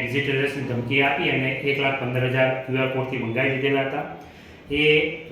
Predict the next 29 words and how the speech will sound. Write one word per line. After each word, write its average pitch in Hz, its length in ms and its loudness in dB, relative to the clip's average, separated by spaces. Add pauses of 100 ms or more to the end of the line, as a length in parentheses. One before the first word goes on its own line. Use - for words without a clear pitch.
બ્લેકમેલ 143 440 2
વારંવાર 147 360 4
કરતા 147 260 0
હતા, 123 180 2
જેનાથી 127 360 0
કંટાળી 131 420 0 (340)
બેને 131 360 0
સેલ્ફોસના 127 640 -2
ટીકડા 131 340 -4
ખાઈ 160 240 -2
અને - 440 -6
આત્મહત્યા 120 480 -2
કરી 107 200 -4
લીધી. 113 280 -6 (380)
જે 151 180 4
બાબતે 147 640 2
વેરાવળ 143 260 2
સિટી 139 240 -2
પોલીસ 131 240 0
સ્ટેશનમાં, 127 580 -2 (560)
અ, 123 500 4
એક, 135 220 2
અ, 131 560 0 (100)
આત્મહત્યાના 131 1200 0
દુષ્પ્રેરણનો 135 600 0 (500)
ગુનો 135 200 0
દાખલ 135 240 2
કરવામાં 120 400 -2
આવે 113 160 -8